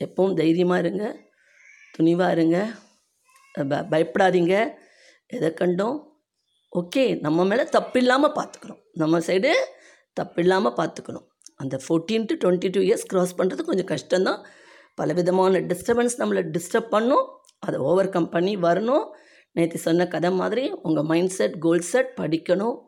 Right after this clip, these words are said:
ஸ்டேட் ஃபர்ஸ்ட்டோ இல்ல ஸ்கூல் ஃபர்ஸ்ட்டோ வந்து நல்ல கேம்பஸ்ல வேலை வாங்கி அச்சீவ் பண்ணணும். அதுதான் நீங்க உங்க பேரண்ட்ஸ்க்கு செய்ற மரியாதை, கிஃப்ட்.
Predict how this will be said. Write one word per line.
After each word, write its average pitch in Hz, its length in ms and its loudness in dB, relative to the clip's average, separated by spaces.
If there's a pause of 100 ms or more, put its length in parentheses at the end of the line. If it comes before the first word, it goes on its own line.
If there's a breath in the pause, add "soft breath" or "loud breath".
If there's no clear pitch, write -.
(580 soft breath)
ஸ்டேட் 151 480 -6
ஃபர்ஸ்ட்டோ 180 320 -2
இல்ல 196 140 2
ஸ்கூல் 165 360 2
ஃபர்ஸ்ட்டோ 185 420 0
வந்து 175 540 2 (380 loud breath)
நல்ல 160 340 2
கேம்பஸ்ல 175 760 0
வேலை 165 240 2
வாங்கி 214 540 -2 (280)
அச்சீவ் 294 320 0
பண்ணணும். 139 320 -4 (100)
அதுதான் 226 560 0 (300 loud breath)
நீங்க 180 220 4
உங்க 156 240 2
பேரண்ட்ஸ்க்கு 180 540 0
செய்ற 208 320 0 (1000 soft breath)
மரியாதை, 180 580 0 (160)
கிஃப்ட். - 400 -8